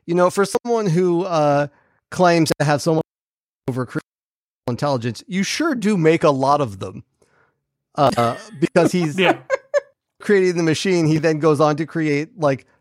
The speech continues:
Speaker 1: the, re-, he resurrects the machine, then makes the mini machine and the mini Samaritan. And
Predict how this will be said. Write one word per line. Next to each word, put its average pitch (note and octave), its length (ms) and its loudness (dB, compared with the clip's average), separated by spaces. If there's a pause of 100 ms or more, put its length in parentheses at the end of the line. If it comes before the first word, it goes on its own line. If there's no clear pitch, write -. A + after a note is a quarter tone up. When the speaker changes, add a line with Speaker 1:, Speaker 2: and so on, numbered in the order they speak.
Speaker 1:
the, D#3+ 260 0 (460)
re-, D#3+ 240 -6 (180)
he F3 200 -2
resurrects E3 640 2
the D#3+ 80 -2
machine, A#2 540 -4 (340)
then D#3+ 200 2
makes E3 280 0
the F3 140 -2
mini E3+ 260 2
machine D3 480 0
and D#3 180 -2
the C3+ 40 0
mini D#3+ 220 0
Samaritan. G#2 760 -8 (600)
And B2 540 0